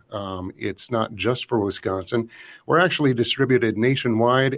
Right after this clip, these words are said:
and also in London, Wales, Ireland, and Scotland.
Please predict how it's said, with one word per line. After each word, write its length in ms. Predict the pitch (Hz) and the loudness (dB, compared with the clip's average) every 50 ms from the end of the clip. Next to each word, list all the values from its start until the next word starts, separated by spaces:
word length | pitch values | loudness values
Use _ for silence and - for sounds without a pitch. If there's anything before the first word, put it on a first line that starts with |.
| - - | -6 -6
and 180 | 117 110 107 | -4 0 2
also 540 | 120 139 165 165 170 - 123 113 127 139 123 | 2 2 2 2 0 0 2 2 2 2 0
in 200 | - 110 104 101 | -4 -6 -6 -6
London, 500 | 101 104 113 123 135 139 156 160 156 117 | -2 0 0 0 2 0 0 0 0 0
Wales, 520 | 107 110 113 120 131 139 143 143 139 - - - | 2 2 2 0 0 -2 -4 -4 -6 -10 -8 -4
Ireland, 400 | 117 117 123 127 131 123 113 123 | -2 0 0 0 0 0 -2 -2
and 160 | 110 98 - | -2 -4 -6
Scotland. 480 | - - 151 156 156 - - 87 82 | -4 -2 -2 -2 -2 -2 -6 -14 -18